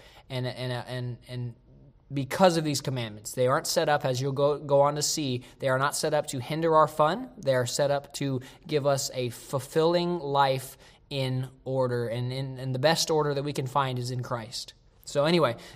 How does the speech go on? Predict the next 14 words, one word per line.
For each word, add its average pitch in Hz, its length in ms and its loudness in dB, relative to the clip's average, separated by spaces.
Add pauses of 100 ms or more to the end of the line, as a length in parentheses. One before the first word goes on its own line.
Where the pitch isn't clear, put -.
commandment 196 360 4
number 190 220 6
one, 123 440 0 (260)
commandment 165 360 0
number 156 200 2
one, 123 400 -2
"Thou 170 280 10
shalt 170 520 6
have 143 380 2
no 143 300 2
other 147 420 0
gods 131 500 -4
before 131 540 -4
me." 120 400 -8